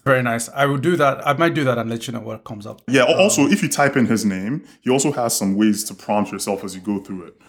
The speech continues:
Speaker 2: But it's, I
Speaker 1: Yeah.
Speaker 2: was just also, 'cause fifty sounds insane. Five zero? Come on. Two, three, five,
Speaker 1: Yeah.
Speaker 2: ten, fifteen. But your brain, oh, you start to reach out, "Okay, my childhood, I wanted to do this." And then you see some
Speaker 1: Yeah.
Speaker 2: goals conflict. Why they conflicting? Do they really conflict? It takes you to a nice place if you do it the right way. So i-,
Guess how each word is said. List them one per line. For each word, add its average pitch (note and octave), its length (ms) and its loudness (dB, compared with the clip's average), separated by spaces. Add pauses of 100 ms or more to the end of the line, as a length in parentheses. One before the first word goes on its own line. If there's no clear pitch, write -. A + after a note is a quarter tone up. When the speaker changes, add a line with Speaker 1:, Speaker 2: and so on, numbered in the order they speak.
(160)
Speaker 2:
But B2 100 0
it's, A#2 160 0
I A#2 40 -2
Speaker 1:
Yeah. C#3 60 4
Speaker 2:
was D3 140 2
just G#3 160 4
also, C#3 180 -2
'cause D#3+ 220 0
fifty G3+ 360 0
sounds E3+ 300 2
insane. - 360 -2
Five D#3 440 0
zero? A2+ 680 0
Come A#2+ 160 2
on. F2 220 -4 (100)
Two, D#3 240 2
three, B2 240 0
five, G2 280 0
Speaker 1:
Yeah. G#2 40 -8
Speaker 2:
ten, G#2 340 0 (140)
fifteen. - 540 -2 (200)
But D3+ 160 2
your C#3+ 100 2
brain, D#3+ 240 -2
oh, D#3+ 380 2 (140)
you B2 60 -10
start F3 220 0
to B2+ 60 -8
reach B2+ 160 -4
out, B2 100 4
"Okay, B2 140 -2
my A#2 140 2
childhood, B2 380 -2
I - 20 0
wanted A2 200 -2
to - 80 -16
do A2 40 0
this." G#2 160 -2
And C3 100 2
then C3+ 80 4
you C3 60 2
see - 140 0
some B2 160 2
Speaker 1:
Yeah. C3+ 80 2
Speaker 2:
goals C3 160 4
conflict. A#2 480 0
Why D#3 160 4
they C#3 100 2
conflicting? A#2 440 -4
Do A2+ 100 0
they C#3+ 100 4
really B2+ 220 2
conflict? A2 440 -10
It C#3+ 160 2
takes F#3+ 180 2
you D3 100 -6
to C3+ 40 0
a A2+ 140 2
nice A#2 100 0
place A2+ 220 -2
if A#2 100 2
you G#2 80 4
do G#2+ 140 -2
it G#2 80 -2
the G2 140 -8
right - 120 -12
way. F2+ 140 -16
So G2 260 -10
i-, A2 60 -12